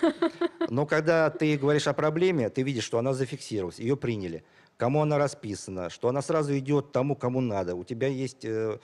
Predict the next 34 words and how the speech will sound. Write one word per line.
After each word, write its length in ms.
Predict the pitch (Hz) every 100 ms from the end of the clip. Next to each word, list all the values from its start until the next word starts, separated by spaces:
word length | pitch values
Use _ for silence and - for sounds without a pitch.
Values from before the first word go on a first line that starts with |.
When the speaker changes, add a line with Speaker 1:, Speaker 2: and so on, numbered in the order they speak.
| - - - 101 -
Speaker 2:
полная 420 | 143 143 127 110
картинка, 540 | - 117 107 143 139 107
когда, 280 | 110 123 131
от-, 360 | - 110 - -
когда 340 | 113 131 131
кто 240 | - -
к 40 | 117
тебе 200 | 120 117
приедет 520 | 135 117 104 95 90
на 120 | 104
следующий 300 | 95 98 -
день, 200 | 98 95 - _ - -
как 160 | 117
отреагирует. 760 | 127 123 131 107 107 98 87 - - -
Speaker 1:
Но 180 | 240 269
это 160 | 277
ведь, 260 | 240 254 -
э, 240 | 220 226 226
история 360 | - 269 233
не 180 | 208 208
ближайших 720 | 190 208 208 240 233 185 -
нескольких 560 | 202 185 190 - 185 214
лет. 260 | 180 -
Это 160 | 170 -
скорее 320 | - 214 214
даже 260 | 190 196 185
десятилетий 680 | 175 - 214 254 330 254
в, 400 | 185 180 175 175 -
Speaker 2:
Да 60 |
нет, 200 | 147 107
Speaker 1:
нашем 180 | 92 92
Speaker 2:
десятилетия 280 | 127 131 127
это 80 |
Speaker 1:
формате. 100 | 123